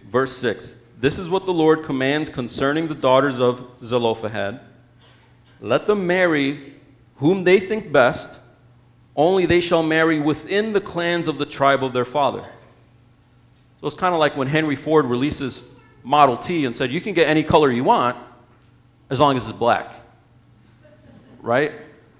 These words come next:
You can marry anybody you want. It just has to stay within this clan.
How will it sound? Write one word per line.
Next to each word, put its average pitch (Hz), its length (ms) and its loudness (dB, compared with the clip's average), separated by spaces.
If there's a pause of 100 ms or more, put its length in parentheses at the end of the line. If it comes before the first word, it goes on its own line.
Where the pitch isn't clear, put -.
(320)
You 190 140 2
can 277 160 2
marry 202 320 4 (160)
anybody 339 520 6
you 277 140 6
want. 214 360 6 (360)
It 151 100 -2
just 196 180 0
has 214 180 2
to 202 80 -4
stay 185 220 2
within 170 240 0
this 160 120 -2
clan. 117 460 -6